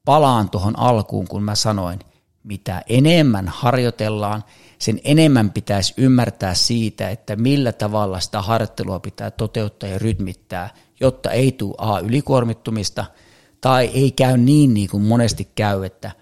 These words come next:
kesä, heinä, elokuu on äärimmäisen helppoa harjoitteluaikaa. Valosaa, voit tehdä paljon määrää, yleensä hyvällä fiiliksellä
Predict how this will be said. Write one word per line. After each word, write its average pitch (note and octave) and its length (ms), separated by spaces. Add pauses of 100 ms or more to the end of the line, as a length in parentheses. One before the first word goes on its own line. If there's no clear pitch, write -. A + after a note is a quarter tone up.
(460)
kesä, D3 380
heinä, A#2 460
elokuu G#2 680
on G#2 120 (180)
äärimmäisen G2 920
helppoa G2+ 800
harjoitteluaikaa. G2+ 1200 (680)
Valosaa, B2 920 (360)
voit C3+ 200 (280)
tehdä F#2+ 240
paljon G2 500
määrää, G#2+ 680 (560)
yleensä B2+ 340
hyvällä A2 500
fiiliksellä G#2+ 720